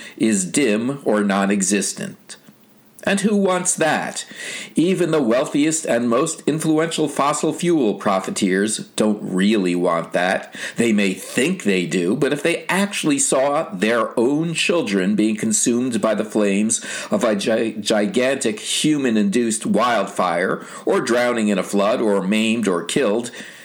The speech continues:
any sane parent who was responsible for the suffering would feel regret.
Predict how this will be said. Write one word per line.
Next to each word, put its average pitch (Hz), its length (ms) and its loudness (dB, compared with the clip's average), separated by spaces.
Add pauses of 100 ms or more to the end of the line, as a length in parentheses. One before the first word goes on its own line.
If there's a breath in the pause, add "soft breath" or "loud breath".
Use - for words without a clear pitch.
(280 loud breath)
any 160 380 0
sane 165 580 0
parent 113 520 -2
who - 240 0
was 92 440 0
responsible 104 760 0
for 98 160 -2
the 98 100 0
suffering 127 640 0
would 120 280 0
feel 92 480 0
regret. 113 840 -2